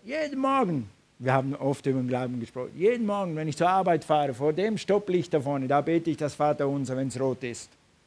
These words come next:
Und er meint das mit allem Herzen und betet insbrünstig. Aber er hat das Evangelium nicht erkannt,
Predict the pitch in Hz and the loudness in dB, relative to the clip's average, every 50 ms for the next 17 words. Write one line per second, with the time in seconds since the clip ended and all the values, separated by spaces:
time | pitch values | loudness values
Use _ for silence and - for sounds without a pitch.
0 | _ _ _ _ _ _ _ _ _ _ _ _ _ _ _ _ _ _ _ _ | _ _ _ _ _ _ _ _ _ _ _ _ _ _ _ _ _ _ _ _
1 | - - - 170 170 170 175 175 175 180 208 226 226 214 226 226 208 - 165 180 | -18 -6 -4 2 6 6 6 8 8 6 6 6 4 4 4 4 4 4 2 0
2 | 175 170 - - - 156 156 180 214 233 240 240 240 226 240 233 170 185 196 226 | 0 0 -2 -4 2 4 6 8 8 8 6 6 4 4 4 6 6 8 8 6
3 | 233 226 202 - - 185 175 160 156 147 - 180 185 214 208 208 185 156 - - | 6 4 2 0 -2 0 0 0 0 0 4 6 8 8 8 6 4 0 0 0
4 | 220 220 202 - - - 185 180 156 131 113 - - 127 98 - _ _ _ _ | 0 0 0 0 0 0 2 2 2 2 0 -4 -8 -12 -12 -12 _ _ _ _
5 | _ _ _ _ _ _ _ _ _ _ _ _ _ _ _ _ - 156 165 175 | _ _ _ _ _ _ _ _ _ _ _ _ _ _ _ _ -4 0 4 4
6 | 180 190 185 190 190 170 - 208 196 147 151 175 170 165 156 170 180 202 - 320 | 4 4 4 2 0 2 4 4 4 6 4 2 2 2 4 6 8 8 8 6
7 | 330 339 330 311 285 247 190 196 214 311 294 - - - 294 262 - - 269 302 | 4 2 2 0 0 0 0 0 0 0 0 -2 -2 -4 -4 -4 -2 -2 0 0
8 | 294 269 233 139 | 2 2 0 0